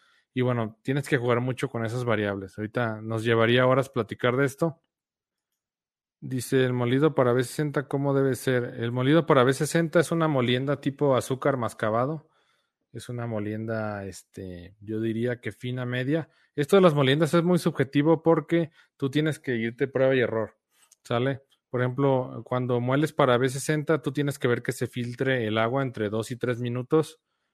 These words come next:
eh, ya máximo cuatro minutos. Si tarda mucho tiempo en filtrarse es porque la molienda está muy fina.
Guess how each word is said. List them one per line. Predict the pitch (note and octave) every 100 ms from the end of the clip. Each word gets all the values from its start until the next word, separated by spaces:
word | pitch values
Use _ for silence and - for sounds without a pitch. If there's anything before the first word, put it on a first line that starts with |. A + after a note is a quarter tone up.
| _ _
eh, | A2 G#2 G#2
ya | G#2 B2
máximo | C#3+ C#3+ E3 D3 A2+
cuatro | C3+ C#3+
minutos. | D3 C3 D3+ F3+
Si | -
tarda | B2 C#3 D#3
mucho | D#3 D3+ D3
tiempo | D3 D3
en | C3+
filtrarse | A#2 A#2 B2 -
es | C3+
porque | C3+ -
la | A2+
molienda | G#2 G2+ A2+
está | A#2 A#2+
muy | A2+ G2+
fina. | G#2 G2 F#2